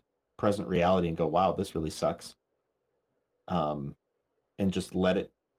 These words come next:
you know, deal with, deal with the totality of it. Instead, just, like, push it away, push it away, push it away, push it away. You know, back to your, you know, your, your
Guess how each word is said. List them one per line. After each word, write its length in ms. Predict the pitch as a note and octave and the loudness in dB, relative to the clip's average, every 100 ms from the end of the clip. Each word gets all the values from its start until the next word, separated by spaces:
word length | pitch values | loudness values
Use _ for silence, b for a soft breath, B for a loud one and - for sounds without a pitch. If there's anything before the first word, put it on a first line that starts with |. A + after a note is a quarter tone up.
| - | -4
you 60 | F#2+ | -2
know, 80 | E2+ | 0
deal 280 | G2 A#2+ G#2+ | 2 4 4
with, 220 | F2 - _ - - | 2 -2 _ -20 -2
deal 180 | A2 G#2+ | 2 4
with 100 | G2 | 2
the 80 | F#2 | -2
totality 580 | - F#2 - G2 C3+ E2+ | -2 -2 0 0 2 -2
of 120 | - | -4
it. 60 | |
Instead, 300 | - - - | -10 -4 -4
just, 140 | - - | -2 -4
like, 180 | D#3 - | -4 -4
push 140 | E3+ | -8
it 60 | - | -4
away, 160 | C3+ B2 | -4 -2
push 200 | A#2+ A#2 | -4 -4
it 20 | |
away, 140 | G#2 | -4
push 160 | G#2+ G2 - | -4 -6 -2
it 20 | |
away, 100 | F2+ | -2
push 200 | F2+ F#2 | -2 -6
it 80 | G2 | -2
away. 100 | F2+ B B B | -2 B B B
You 60 | - | 2
know, 80 | F#2+ | 4
back 260 | F#2 G2+ | 4 2
to 100 | - | 4
your, 280 | F#2 G2+ F#2+ _ _ | 4 4 2 _ _
you 140 | C3 F#2+ | -2 0
know, 80 | |
your, 280 | F2 F2+ F2 - - _ _ - - | 2 2 0 -4 -20 _ _ -20 -6
your 260 | F#2+ F#2 | 0 0